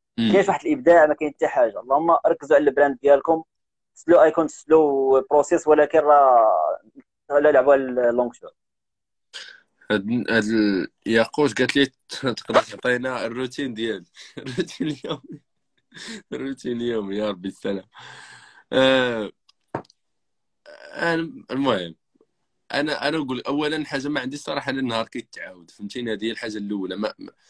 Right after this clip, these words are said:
Speaker 1: ما كنبقاش ندير ديك اللعبه، صافي غنبدا الخدمه من الثمانية، غنسالي مع أربعة د العشيه وغادي نجي. تقدر تلقاني بالليل خدام، تقدر تلقاني بالصباح خدام، هذه هي الحاجه الاولى. ولكن الحاجه اللي مهمه اللي كندير انايا،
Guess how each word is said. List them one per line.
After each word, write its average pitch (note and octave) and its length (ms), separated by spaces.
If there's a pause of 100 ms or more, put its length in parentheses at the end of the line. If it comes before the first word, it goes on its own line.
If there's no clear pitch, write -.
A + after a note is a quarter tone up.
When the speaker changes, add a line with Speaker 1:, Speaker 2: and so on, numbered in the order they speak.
(240)
Speaker 1:
ما B2 100
كنبقاش C#3+ 420
ندير C3 200
ديك B2+ 140
اللعبه، A#2 240
صافي B2 260
غنبدا A#2 260
الخدمه A2+ 260
من B2 100
الثمانية، A#2 340
غنسالي A#2 400
مع A2 120
أربعة A2 220
د G2+ 40
العشيه A2+ 360
وغادي A2 280
نجي. G#2+ 360 (260)
تقدر A#2+ 200
تلقاني B2 400
بالليل A2+ 280
خدام، A2+ 400
تقدر G#2+ 260
تلقاني A2+ 380
بالصباح - 460
خدام، G#2 460 (920)
هذه G#2 180
هي A#2+ 60
الحاجه A2+ 400
الاولى. G#2+ 320 (260)
ولكن B2 220
الحاجه C3 280
اللي C3+ 160
مهمه B2 400
اللي B2+ 140
كندير A#2+ 460
انايا، C#3 400